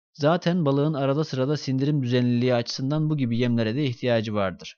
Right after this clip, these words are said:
Akvaryumlarda beslenen pakular genelde doğadaki kadar büyüyebilirler.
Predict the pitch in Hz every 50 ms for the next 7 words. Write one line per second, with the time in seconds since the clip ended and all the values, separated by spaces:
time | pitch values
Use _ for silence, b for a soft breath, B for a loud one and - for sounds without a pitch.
0 | _ _ _ _ _ _ - - - - 151 147 - 202 214 208 196 165 151 147
1 | 135 127 123 123 120 127 120 120 - 127 120 120 117 110 143 143 143 - 123 131
2 | 139 139 131 151 156 147 131 127 143 139 139 135 135 139 139 135 135 156 - 131
3 | 117 123 131 131 120 123 120 117 117 113 107 110 104 101 104 98 87 85 -